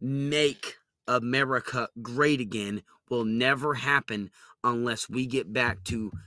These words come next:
biblical principles and rightfully applying the Constitution in its context.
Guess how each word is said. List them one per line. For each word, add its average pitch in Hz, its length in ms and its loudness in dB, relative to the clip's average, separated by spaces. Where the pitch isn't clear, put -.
biblical 160 500 2
principles 110 840 -2
and 120 240 0
rightfully 151 760 2
applying 123 560 -2
the 107 80 -2
Constitution 123 920 -4
in 104 140 -4
its - 180 -10
context. - 760 -8